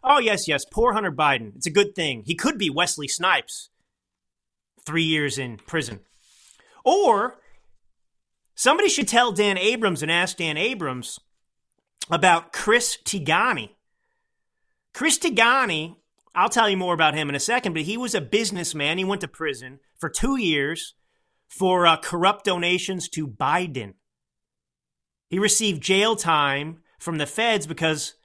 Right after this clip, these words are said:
he didn't have the last name Biden, is what I would suggest. So Chris Tigani, so he lived in Delaware. He was a Delaware beer baron, came from a beer family,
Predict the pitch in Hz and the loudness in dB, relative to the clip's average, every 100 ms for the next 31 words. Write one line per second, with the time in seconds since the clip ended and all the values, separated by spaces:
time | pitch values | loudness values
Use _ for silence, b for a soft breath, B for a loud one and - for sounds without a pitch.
0 | _ - 226 190 160 175 _ _ _ _ | _ -6 -2 0 -2 -6 _ _ _ _
1 | _ _ _ _ _ _ _ - 156 147 | _ _ _ _ _ _ _ -6 -4 -2
2 | 127 139 143 160 160 160 165 151 151 147 | 0 0 0 0 0 0 -4 -8 -8 -4
3 | 139 170 151 120 107 110 123 147 127 120 | 2 2 2 -2 -10 -4 -2 -2 -4 -8
4 | 104 110 123 - 185 185 B B - 294 | -10 -10 -10 -6 -6 -6 B B -4 -2
5 | - 415 190 190 208 139 117 - b b | 0 0 4 4 4 0 -6 -12 b b
6 | b b b - 180 247 302 269 226 202 | b b b -2 0 0 -2 -4 -2 -2
7 | 156 156 151 143 156 160 165 143 131 180 | 2 2 2 2 2 2 0 0 -2 -2
8 | 185 180 143 107 160 175 156 139 127 120 | 0 -2 -2 -2 2 2 2 -2 -4 -6
9 | 131 156 _ _ _ _ - 165 160 151 | -10 -12 _ _ _ _ -8 -6 -4 -6
10 | 123 107 196 220 175 - 147 131 127 131 | -6 0 2 4 2 0 0 0 -4 -8